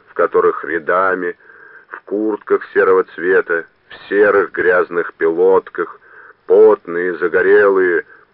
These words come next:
пыльные, сидели немецкие солдаты — держа между ног ружья. Собаки со всех дворов со злобным лаем кидались на машины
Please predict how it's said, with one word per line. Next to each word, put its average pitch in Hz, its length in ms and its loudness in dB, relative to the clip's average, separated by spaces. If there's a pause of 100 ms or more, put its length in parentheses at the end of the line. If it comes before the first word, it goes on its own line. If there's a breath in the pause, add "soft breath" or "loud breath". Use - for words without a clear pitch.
пыльные, 101 760 -6
сидели 82 420 -6
немецкие 78 680 -8
солдаты — 73 720 -4 (340 soft breath)
держа 80 520 -4
между 73 380 -6
ног 69 320 -10
ружья. 67 560 -14 (1400 loud breath)
Собаки 104 500 0
со 110 160 2
всех 101 280 -2
дворов 90 420 2 (340)
со 73 100 -2
злобным 76 480 -4
лаем 87 460 2
кидались 73 500 -6
на 71 100 -10
машины 92 640 -6